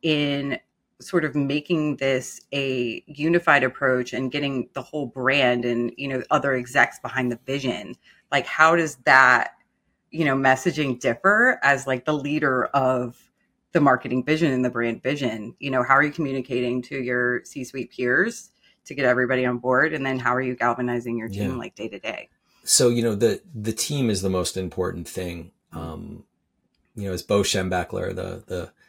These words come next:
Speaker 2: famous head coach at University of Michigan football, said, you know, "The team, the team, the team." For me, the core of how you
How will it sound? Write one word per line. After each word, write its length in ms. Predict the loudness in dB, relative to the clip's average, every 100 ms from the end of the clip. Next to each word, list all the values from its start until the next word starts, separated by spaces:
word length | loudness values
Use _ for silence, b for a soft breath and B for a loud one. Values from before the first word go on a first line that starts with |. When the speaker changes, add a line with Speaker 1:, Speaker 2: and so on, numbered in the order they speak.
| _
Speaker 2:
famous 380 | -4 -2 0 -2
head 160 | -4 -6
coach 340 | -4 -4 -4
at 140 | -6
University 440 | -4 -2 -2 -2 -4
of 40 |
Michigan 380 | -6 -6 -8 -10
football, 480 | -8 -8 -6 -8 -6
said, 340 | -4 -4 -6
you 80 | -8
know, 80 | -8
"The 100 | -10
team, 260 | -8 -6
the 60 | -8
team, 220 | -8 -10
the 80 | -10
team." 400 | -6 -6 -4 -8 b b b b _
For 240 | 0 2
me, 520 | 2 2 2 0 -4 _ -8
the 140 | -8
core 500 | -6 -2 2 4 4
of 120 | 2
how 280 | -2 -2 0
you 400 | 2 0 -4